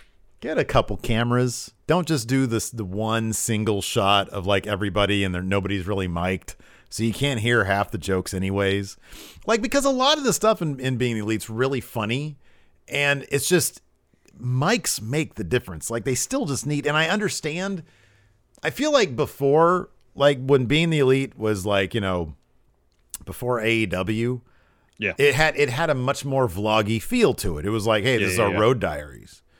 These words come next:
Speaker 1: But, like, with so many great gags and, like, jokes and stuff, you, you, you gotta get somebody with a boom. You
Speaker 2: Well, it's
Speaker 1: need,
Speaker 2: also,
Speaker 1: you
Speaker 2: you
Speaker 1: need
Speaker 2: know,
Speaker 1: a
Speaker 2: it's
Speaker 1: mic.
Speaker 2: evolved past just road vlog to,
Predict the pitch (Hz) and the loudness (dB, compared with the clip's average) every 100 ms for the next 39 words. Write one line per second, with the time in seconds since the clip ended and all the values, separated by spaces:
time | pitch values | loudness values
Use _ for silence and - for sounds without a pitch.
0 | _ _ _ _ - 160 170 165 143 165 | _ _ _ _ -2 2 4 4 2 0
1 | - 190 202 196 120 85 101 127 110 92 | 2 2 4 2 0 -4 2 2 0 -6
2 | 98 104 120 143 127 - - 113 110 101 | -2 0 0 -4 -12 -16 -8 -4 -4 -2
3 | 98 90 107 104 117 165 - 170 175 175 | -2 -4 -2 0 0 -4 -2 0 0 -2
4 | - - _ _ _ _ _ _ _ _ | -10 -20 _ _ _ _ _ _ _ _
5 | _ _ 123 131 113 120 113 120 120 120 | _ _ -10 -10 -10 -14 -12 -8 -2 2
6 | 123 113 101 - 101 82 82 78 76 69 | 2 2 0 -2 -6 -4 -4 -6 -8 -12
7 | 65 67 - - 139 170 117 107 95 90 | -12 -16 -20 -20 -4 2 2 2 -2 -2
8 | 92 87 87 - 92 113 107 - 113 98 | -2 -2 -4 -6 0 4 4 2 0 0
9 | - 95 87 - _ - 104 120 95 87 | -2 -8 -8 -14 _ -4 4 4 2 -2
10 | 90 87 87 - 95 87 85 | 0 0 -2 -6 -8 -6 -8